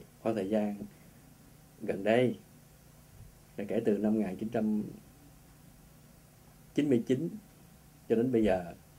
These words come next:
và trước đó chút xíu nữa là từ năm một nghìn chín trăm tám mươi tư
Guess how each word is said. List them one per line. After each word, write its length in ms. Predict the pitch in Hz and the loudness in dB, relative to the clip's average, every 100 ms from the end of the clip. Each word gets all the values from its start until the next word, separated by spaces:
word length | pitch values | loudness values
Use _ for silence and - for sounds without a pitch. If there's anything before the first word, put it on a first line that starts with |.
| - - - - - - | -20 -20 -20 -20 -20 -12
và 180 | - 101 | -6 4
trước 220 | 190 214 | 6 6
đó 100 | 202 | 4
chút 120 | 196 | 4
xíu 160 | 180 220 | 6 6
nữa 220 | 156 131 | 8 4
là 100 | 147 120 | 2 0
từ 120 | 104 | 2
năm 200 | 110 117 | 4 2
một 80 | 110 | 2
nghìn 100 | 104 | 0
chín 120 | 127 | -2
trăm 240 | 120 113 | -2 -2
tám 200 | 117 139 | -4 -2
mươi 100 | 127 113 | -2 4
tư 220 | 139 | 4